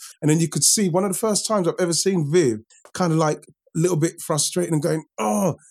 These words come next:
like, what you doing?" And that kind of, that kind of thing shouldn't be happening at Arsenal.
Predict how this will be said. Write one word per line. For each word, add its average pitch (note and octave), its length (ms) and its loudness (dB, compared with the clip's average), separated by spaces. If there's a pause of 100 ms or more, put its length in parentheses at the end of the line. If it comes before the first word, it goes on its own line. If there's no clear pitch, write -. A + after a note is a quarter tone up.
(180)
like, D#3+ 180 -2
what E3+ 120 -2
you D#3+ 100 0
doing?" G3 260 2
And C#3+ 160 2
that A3 280 0
kind F3+ 320 0
of, D3+ 260 0 (840)
that F3 220 0
kind G#3 220 2
of D#3 80 -2
thing E3+ 140 2
shouldn't F#3+ 320 0
be F3 60 4
happening D#3+ 380 2
at B2 80 -4
Arsenal. A#2 500 -4